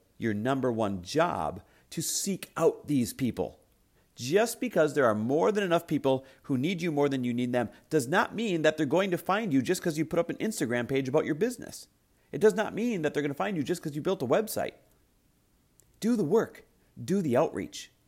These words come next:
Do the marketing. Go to the events. Partner up. Find affiliates. Do the damn thing to the best of your ability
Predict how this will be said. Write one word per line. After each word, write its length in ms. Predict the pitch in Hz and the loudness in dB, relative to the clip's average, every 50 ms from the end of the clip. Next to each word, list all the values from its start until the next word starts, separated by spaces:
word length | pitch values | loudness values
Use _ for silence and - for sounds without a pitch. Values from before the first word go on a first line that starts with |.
| _ _ _ - - 120 | _ _ _ -20 -18 -12
Do 180 | 101 104 196 214 | -6 -4 -2 0
the 100 | 180 143 | 0 -2
marketing. 580 | 107 110 143 180 185 - 156 120 76 - - - _ _ _ _ _ - | 0 0 0 0 0 -2 -4 -6 -6 -8 -14 -20 _ _ _ _ _ 0
Go 180 | 107 156 196 | 2 4 4
to 140 | 208 - 190 | 4 2 0
the 160 | 147 127 110 | -2 0 0
events. 460 | 104 - 156 170 - - - - - - _ _ _ _ _ _ _ _ _ _ - | 0 0 0 -2 -2 -6 -10 -12 -12 -14 _ _ _ _ _ _ _ _ _ _ -10
Partner 400 | - - 202 - - 151 147 175 | -4 -4 -2 -2 -2 -2 -2 -2
up. 180 | - - - - _ _ _ | -2 -4 -6 -12 _ _ _
Find 360 | - - - 180 208 214 165 | -8 -2 -2 0 0 0 -2
affiliates. 760 | 139 - - 180 202 220 196 131 - - - - - - - _ _ _ _ _ _ _ _ - 123 | -4 -2 0 0 2 2 2 0 -2 -6 -8 -14 -14 -14 -16 _ _ _ _ _ _ _ _ -12 -8
Do 240 | 117 - 226 254 262 | -2 0 0 2 2
the 120 | 220 214 | 0 0
damn 320 | 170 156 131 120 113 113 | 0 2 0 0 -2 -4
thing 240 | - - 113 117 123 | -4 -4 -4 -4 -4
to 100 | - 135 | -4 -4
the 100 | 117 117 | -4 -4
best 600 | 107 95 95 - - 151 165 170 - - - - - _ _ _ - | -4 -4 -4 -2 0 0 2 0 -2 -8 -12 -16 -20 _ _ _ -6
of 160 | - 147 135 135 | -6 -6 -4 -2
your 480 | 135 127 123 113 110 110 107 104 104 - - _ _ _ _ - - | 0 2 2 4 4 2 0 -2 -4 -10 -20 _ _ _ _ -4 -4
ability 760 | 113 104 95 - - 135 135 135 123 98 87 69 55 - | -4 -4 -4 -2 0 0 2 2 0 -2 -4 -6 -12 -12